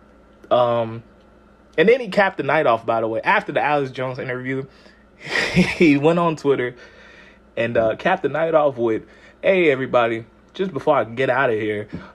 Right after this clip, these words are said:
uh, Chris Paul fucked my wife. Good night." Kanye West, ladies and gentlemen.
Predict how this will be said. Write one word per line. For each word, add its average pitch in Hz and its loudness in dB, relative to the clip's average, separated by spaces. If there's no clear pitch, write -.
uh, 117 2
Chris 185 -2
Paul 131 -2
fucked 113 -2
my 104 -8
wife. 107 -6
Good 214 2
night." 113 -4
Kanye 156 0
West, 98 -10
ladies 104 -10
and 104 -12
gentlemen. 110 -10